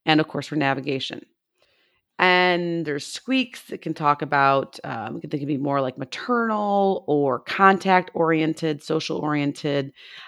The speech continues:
And then in two thousand fifteen, there was a study that basically demonstrated that belugas were found to have stable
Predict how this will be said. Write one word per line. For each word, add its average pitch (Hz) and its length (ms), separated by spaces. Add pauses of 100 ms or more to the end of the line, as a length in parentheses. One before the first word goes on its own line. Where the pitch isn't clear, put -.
(340)
And 190 120
then 202 80
in 196 100
two 320 200
thousand 226 340
fifteen, 139 640 (840)
there 180 180
was 175 160
a 165 40
study 190 680 (240)
that 180 240
basically 214 880 (240)
demonstrated 185 680
that 147 100
belugas 190 520
were 202 80
found 156 360
to 175 80
have 147 240
stable 202 920